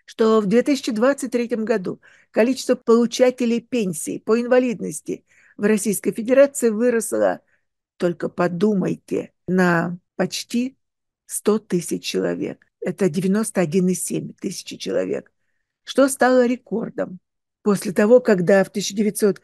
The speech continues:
девяносто седьмом году массово возвращались ветераны Первой Чеченской войны. То есть мы подошли к этому. Почти два десятилетия численность пенсионеров, инвалидов в России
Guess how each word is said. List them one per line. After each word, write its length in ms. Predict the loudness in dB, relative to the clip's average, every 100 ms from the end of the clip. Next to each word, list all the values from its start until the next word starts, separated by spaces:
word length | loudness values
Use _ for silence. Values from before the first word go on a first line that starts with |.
| _ -8
девяносто 480 | -2 0 0 -2 -6
седьмом 400 | -6 -4 -2 0
году 440 | 0 0 -2 -2 _ _ _ _
массово 520 | 2 2 2 0 2
возвращались 720 | 2 2 0 -2 -2 -2 -2 -6
ветераны 640 | -6 -4 -2 -2 -4 -8 _ _ 2
Первой 500 | 6 6 6 2 0 _ _
Чеченской 600 | -6 -2 0 -2 0 0
войны. 460 | 2 2 0 -6 -12 _ _
То 100 | -4
есть 140 | -2 0
мы 140 | -2
подошли 460 | 0 -2 -2 -4 -6
к 120 | -4
этому. 420 | -6 -6 -10 -14 _ _ _ _ _ 0
Почти 320 | 0 2 0
два 260 | 4 4 4
десятилетия 840 | 2 0 0 2 2 -2 -10 -10 _ _
численность 580 | -4 -2 -2 -2 -2 -4
пенсионеров, 680 | -4 -4 0 -2 0 -2 -4 _ _ -2
инвалидов 600 | 0 4 4 4 2 0
в 40 |
России 480 | -2 -2 -4 -4 -6